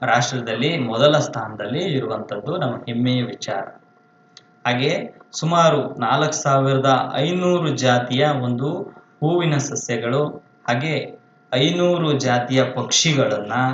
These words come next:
ಹಾಗೆ ನೂರ ಇಪ್ಪತ್ತು ಜಾತಿಯ ಸರೀಸೃಪಗಳನ್ನ, ಎಪ್ಪತ್ತು ಜಾತಿಯ ಒಂದು ಕಪ್ಪೆಯನ್ನ, ಹಾಗೆ ಎಂಟ್ನೂರು ಜಾತಿಯ ಮೀನುಗಳನ್ನ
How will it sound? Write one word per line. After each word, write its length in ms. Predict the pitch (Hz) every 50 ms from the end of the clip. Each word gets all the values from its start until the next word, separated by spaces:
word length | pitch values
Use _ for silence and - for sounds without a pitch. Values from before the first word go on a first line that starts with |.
| 135 - - _ _ - -
ಹಾಗೆ 220 | 120 120 139 156
ನೂರ 420 | 156 135 127 127 143 156 165 165 160 156 151 151 151 147
ಇಪ್ಪತ್ತು 520 | 135 120 - - - 151 147 135 - - 135
ಜಾತಿಯ 560 | 131 - 131 123 120 - - 123 131 151 175 185 165
ಸರೀಸೃಪಗಳನ್ನ, 1120 | - - - 135 135 127 - - - - 135 131 123 123 120 113 110 110 107 107 104 107 107 110 107 - - - - - _ _ _ _ _ _ _ _ _ _ _ - 123
ಎಪ್ಪತ್ತು 500 | 120 - - - 139 131 127 - 131 123
ಜಾತಿಯ 500 | 117 117 117 113 113 110 - 120 120 120
ಒಂದು 300 | 117 113 113 - - -
ಕಪ್ಪೆಯನ್ನ, 720 | - 123 - - - - 139 135 127 117 104 95 - 110 127 151 160 175 - - _ _ _ _ _ _ - 123
ಹಾಗೆ 520 | 120 123 143 165 185 202 - - - - -
ಎಂಟ್ನೂರು 600 | 131 135 147 147 - - 170 175 180 175 170 160
ಜಾತಿಯ 600 | 143 123 - 135 131 127 127 - 131 123 123 131 135 135 135 127 120
ಮೀನುಗಳನ್ನ 720 | 113 117 135 147 151 147 131 127 120 113 110 110 110 113